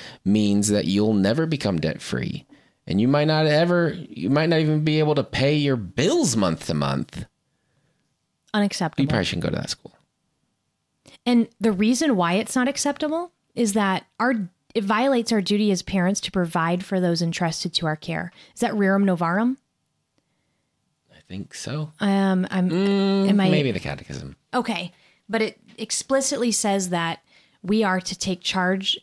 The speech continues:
Speaker 2: take care of those under our charge.
Speaker 1: Mm-hmm.
Speaker 2: Even scripture says this.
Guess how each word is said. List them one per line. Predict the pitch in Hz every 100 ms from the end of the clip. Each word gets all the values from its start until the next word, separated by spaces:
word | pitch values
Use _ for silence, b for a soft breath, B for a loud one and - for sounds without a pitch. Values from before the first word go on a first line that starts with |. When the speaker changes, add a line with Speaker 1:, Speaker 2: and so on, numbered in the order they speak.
| -
Speaker 2:
take | - 214
care | - 214
of | 202
those | 185 175 -
under | 185 180 -
our | 160
charge. | - 170 147 - 202 180
Speaker 1:
Mm-hmm. | 90 107 b b b
Speaker 2:
Even | - 311
scripture | - - 247 - 320
says | 226 156 135
this. | - - -